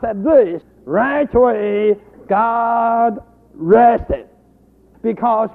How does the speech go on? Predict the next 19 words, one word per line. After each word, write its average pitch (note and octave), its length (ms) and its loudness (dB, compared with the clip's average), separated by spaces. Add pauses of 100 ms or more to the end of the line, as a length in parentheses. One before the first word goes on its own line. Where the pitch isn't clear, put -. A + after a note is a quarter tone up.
God A3 240 -4
was G3 160 -6 (260)
satisfied. - 560 -14 (1000)
This C4 480 0
is F#3+ 200 0
the F#3 120 -4
last D4 600 -2
item G3 760 -4 (260)
of G3+ 340 0
the F3+ 220 -6 (400)
ultimate G#3+ 760 -2
consummation. E3 840 -8 (340)
That G#3+ 220 -2
was E3+ 300 -4 (340)
God A3 640 -2
rested C#3 840 -8 (300)
because E3+ 500 -4
he - 60 -6
was F3 260 -6